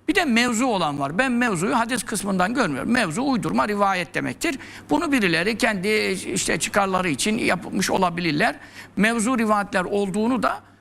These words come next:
kabul ediyorum. Ee, mesela Adnan Oktar'ın bu konudaki birçok dayanağı mevzu, yani uydurma rivayetler idi. Çünkü mesela ben otuz beş sene evvel, e, kendisiyle ilk görüştüğümde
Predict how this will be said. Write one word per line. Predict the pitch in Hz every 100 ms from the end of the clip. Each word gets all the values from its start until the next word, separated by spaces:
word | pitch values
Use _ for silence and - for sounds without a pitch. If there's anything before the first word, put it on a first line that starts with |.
| _
kabul | - 202 240
ediyorum. | 202 185 175 139 101 - - - - -
Ee, | - 170 165
mesela | 170 - 170 165 151 - - - -
Adnan | 185 208 214
Oktar'ın | 277 - 185 165 135 - - - _ -
bu | 170 247
konudaki | 247 226 190 156 165 139 -
birçok | - 135 226 269 202 143 -
dayanağı | 156 151 147 180 - - - -
mevzu, | 170 220 196 220 208 - - - -
yani | 170 170
uydurma | 180 208 180 214 240 254
rivayetler | 208 180 170 160 156 156 151 151 - -
idi. | 151 156 - - - - _ - - - -
Çünkü | 233 214
mesela | 202 175 196
ben | 196
otuz | 190 175 190 175
beş | 233
sene | - 170
evvel, | 156 143 123 - - - - -
e, | 147 151 143 131
kendisiyle | 165 160 147 160 160
ilk | 214 -
görüştüğümde | 160 147 - 156 143 156 -